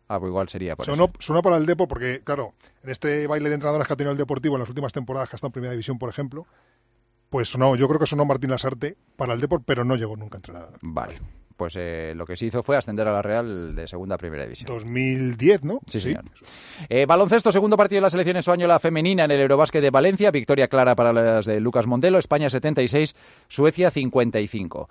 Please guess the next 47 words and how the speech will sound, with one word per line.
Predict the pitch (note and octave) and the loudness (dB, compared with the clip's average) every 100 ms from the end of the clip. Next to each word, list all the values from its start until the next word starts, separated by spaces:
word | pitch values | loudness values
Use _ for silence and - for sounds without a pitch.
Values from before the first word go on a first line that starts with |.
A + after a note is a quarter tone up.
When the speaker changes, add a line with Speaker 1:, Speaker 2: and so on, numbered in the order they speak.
| _ - - | _ -6 2
Speaker 1:
Pablo | C#3+ D#3 | 4 6
Lasso, | D#3+ D#3 | 4 4
por | C#3+ C3 | 2 0
su | C#3 | 0
parte, | D#3 | 2
ha | C#3 | 2
ampliado | C3 D3 C#3+ C3+ | 2 4 4 4
su | C3+ | 0
contrato | B2 A#2+ C#3+ | -2 -2 -2
como | A#2+ A#2 | -2 -2
entrenador | A#2 A#2+ B2+ | 0 0 2
del | B2 | 0
Real | A#2 B2 | 0 0
Madrid | A#2+ B2 D#3 | 0 0 0
dos | B2 | -2
temporadas | - A2 A#2 A2+ | -2 -2 2 2
más, | D3 A3 - | 2 2 0
es | B2 | -4
decir, | G#2+ D3 F#3 _ _ _ _ - - | 0 0 -2 _ _ _ _ -12 -6
estará | G#2+ A#2 | 0 2
hasta | B2 A#2+ | 2 2
el | |
año | B2 | 2
dos | G#2+ | 0
mil | C3+ C#3+ | 0 2
veintitrés, | D#3+ E3+ G3+ G#3 - | 2 2 2 0 -2
y | E3+ | -2
Sergio | F#3 F#3+ G3+ F3+ | 0 0 0 -2
Scariolo | - C3 A#2 E3 C#3+ E3+ | 0 0 2 2 2 0
ha | C3 | -2
firmado | B2+ B2 C3+ D#3 | -2 0 2 2
como | C#3 B2+ | 0 0
entrenador | B2 B2 B2 E3 | 0 0 0 0
de | C#3+ | 0
la | A2 | 0
Virtus | G2 F#3 F3+ A3 C#3+ | 2 0 0 -4 -2
de | D3+ | -2
Bolonia, | F#3 D#3 D#3 A2 F2 | 0 2 2 0 -4
así | F2+ | -8
que | F2+ | -6
deja | A2 A2 | -4 -4
la | F#2+ | -4
N | B2 | -4
B | G2+ A2+ | -4 -4
A | D3 | -2
para | G#2 | -4
irse | A2+ - E3 | -4 -4 -6